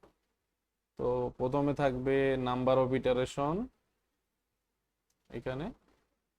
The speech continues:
এরপরে এটা এক্স, আচ্ছা, তারপরে এখানে ওয়াই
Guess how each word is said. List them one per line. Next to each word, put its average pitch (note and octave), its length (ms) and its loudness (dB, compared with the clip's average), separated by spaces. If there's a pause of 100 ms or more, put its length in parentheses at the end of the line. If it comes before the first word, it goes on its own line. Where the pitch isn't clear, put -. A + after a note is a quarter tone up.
(140)
এরপরে B2+ 420 0 (260)
এটা B2 160 0 (320)
এক্স, - 380 -6 (4000)
আচ্ছা, - 240 -20 (960)
তারপরে B2+ 480 -4 (160)
এখানে C3 280 -4 (160)
ওয়াই B2+ 480 0